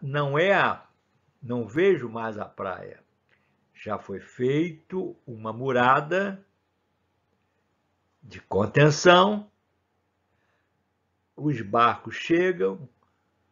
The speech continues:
os marinheiros sobem,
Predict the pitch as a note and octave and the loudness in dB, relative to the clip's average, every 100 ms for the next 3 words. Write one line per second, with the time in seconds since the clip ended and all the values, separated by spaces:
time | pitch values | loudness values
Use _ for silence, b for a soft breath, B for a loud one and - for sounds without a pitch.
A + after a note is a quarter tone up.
0 | _ _ _ _ _ _ _ _ _ _ | _ _ _ _ _ _ _ _ _ _
1 | _ _ _ _ _ _ _ _ _ D#3 | _ _ _ _ _ _ _ _ _ -2
2 | D#3 A2 B2 A#2+ A2+ A2 B2+ - G3 G3+ | -2 0 -2 0 4 2 2 0 10 10
3 | G3 F3 F#3 F3+ | 10 6 -8 -12